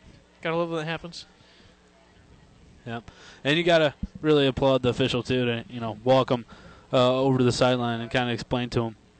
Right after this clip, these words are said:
Speaker 2: you know, what he did wrong and make it a teaching moment instead of a, just a normal penalty.
Speaker 1: A personal foul, unsportsmanlike against Loveland, so things are going bad, they keep going worse.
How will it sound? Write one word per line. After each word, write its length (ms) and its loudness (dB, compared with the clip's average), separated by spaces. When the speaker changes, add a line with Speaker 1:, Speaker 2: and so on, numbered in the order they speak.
Speaker 2:
you 100 -10
know, 120 -6
what 300 -2
he 80 -6
did 180 -2
wrong 360 2
and 200 -14
make 180 -2
it 80 2
a 140 0
teaching 360 -2
moment 320 -4
instead 200 -2
of 120 0
a, 80 -6
just 180 -4
a 100 -2
normal 340 -4
penalty. 380 -2
Speaker 1:
A 60 -14
personal 420 -2
foul, 460 0
unsportsmanlike 840 -6
against 300 -10
Loveland, 440 -4
so 280 -6
things 240 -4
are 60 -4
going 260 2
bad, 260 -2
they 100 -4
keep 200 -6
going 260 -6
worse. 460 -4